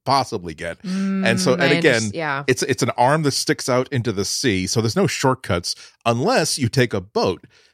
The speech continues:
Speaker 1: And so all of this, I, I,
Speaker 2: Right.
Speaker 1: I love my sister. It's not like I'm, I'm looking for excuses not to visit her, but it's like, okay, there's, I, you gotta, you, you gotta settle into this. That I, this is gonna involve driving all the way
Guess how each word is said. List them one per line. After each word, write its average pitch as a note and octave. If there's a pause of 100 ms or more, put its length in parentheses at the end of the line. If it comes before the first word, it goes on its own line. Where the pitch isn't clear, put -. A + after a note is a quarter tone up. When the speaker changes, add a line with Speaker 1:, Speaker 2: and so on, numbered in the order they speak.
Speaker 1:
And A2
so A#2
all C#3+
of F3
this, D#3+
I, D#3
I, C3+
Speaker 2:
Right. F3+
Speaker 1:
I A#2+
love C3+
my E3
sister. -
It's C#3+
not B2+
like B2+
I'm, A#2+
I'm A#2
looking B2+
for C#3
excuses B2
not G2+
to A2
visit G2
her, C#3 (300)
but A#2+
it's A#2+
like, A2 (1120)
okay, F#2 (240)
there's, E2+
I, G#2 (100)
you A2
gotta, B2+ (100)
you, G#2+ (240)
you G2+ (120)
gotta C3
settle A#2
into F#2+
this. E2+
That E2+
I, F#2
this G2+
is C#3
gonna C3+
involve G#2
driving G2 (200)
all B2+
the B2+
way G#2